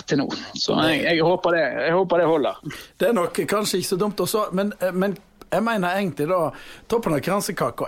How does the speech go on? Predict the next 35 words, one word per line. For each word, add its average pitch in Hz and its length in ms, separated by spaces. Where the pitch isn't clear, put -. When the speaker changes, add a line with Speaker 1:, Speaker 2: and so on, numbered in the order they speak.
Speaker 2:
er 208 160
jo 143 160
når 131 220
du, 135 80
når 143 140
du 147 80
ble 147 180
helt, - 680
eh, 123 240
når 131 220
en 135 140
bussjåfør 107 580
besvimte, 135 800
og 120 140
bussen 185 400
var 139 160
i - 80
full 147 180
fart. - 320
Det 160 220
er 135 240
jo 107 80
noe 113 300
helt 127 260
annet 120 380
enn 104 80
å - 80
fortelle. 123 420
Speaker 1:
Ja, 220 300
det 202 220
var, 170 560
da 180 160
var 190 240
jeg, 160 320
eh, 151 880